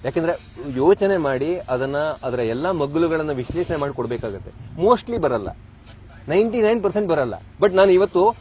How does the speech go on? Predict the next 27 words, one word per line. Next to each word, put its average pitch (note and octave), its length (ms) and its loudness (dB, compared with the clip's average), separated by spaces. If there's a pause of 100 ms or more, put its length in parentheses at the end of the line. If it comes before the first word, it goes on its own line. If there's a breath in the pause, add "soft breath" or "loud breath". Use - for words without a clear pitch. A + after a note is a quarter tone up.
(160)
ನೂರಕ್ಕೆ F#3 300 4
ನೂರು G#3 120 4
ಪರ್ಸೆಂಟ್ G3 280 0
ಬರಲ್ಲ F3 280 4
ಅಂತ F#3 160 0
ಹೇಳಿ C#3 380 -2 (260)
ನಾಳೆ, F#3 400 4 (200)
ಅಂದ್ರೆ F3 440 -2
ನಾಳೆಯ, G#3+ 380 4
ಆ, D3 540 4
ಇದು D3 240 -2
ಯಾರ D3+ 260 4
ಕೈಯಲ್ಲೂ E3 400 0
ಇಲ್ಲ, A#2+ 280 -4 (160)
ಯಾರಿಗೂ F3 300 4
ಗೊತ್ತಿಲ್ಲ. C3 340 -2 (320)
ನಾಳೆ F#3+ 320 2
ಏನಾಗತ್ತೆ F#3 400 0
ಅಂತ D3 100 -8
ಯಾರಿಗೂ D3 220 2
ಗೊತ್ತಿಲ್ಲ. B2+ 280 -2
ಇವತ್ತಿನ G#3+ 380 2
ಈ, F#3+ 380 -2 (340 loud breath)
ಇದೊಂದು A3+ 420 6
ಪ್ರೆಸ್ - 400 -2
ಮೀಟ್ G#3+ 200 4
ಅನ್ನ, F3+ 120 4